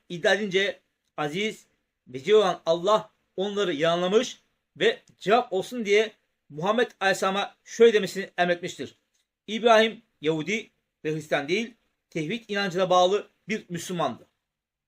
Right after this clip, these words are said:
Allah sizin için bu dini seçip belirledi. Şu halde siz mutlaka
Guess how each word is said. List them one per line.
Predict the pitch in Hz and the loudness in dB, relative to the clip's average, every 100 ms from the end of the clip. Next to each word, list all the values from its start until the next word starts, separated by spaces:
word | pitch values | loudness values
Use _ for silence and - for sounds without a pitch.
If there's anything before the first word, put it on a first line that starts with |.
| _ _ _ _ _ _ | _ _ _ _ _ _
Allah | 165 185 247 - | -2 2 2 0
sizin | 214 247 | -8 -10
için | - 190 - _ _ 147 | -6 -8 -10 _ _ -10
bu | 185 233 | -6 -6
dini | 202 | -6
seçip | 185 175 226 - _ | -6 -6 -6 -10 _
belirledi. | 185 202 180 208 214 _ _ _ _ | 2 2 2 0 -4 _ _ _ _
Şu | - 233 247 | 0 6 6
halde | 202 175 | 6 0
siz | - 226 214 | -6 -8 -6
mutlaka | 175 262 214 185 202 - | -6 -4 -4 0 -2 -2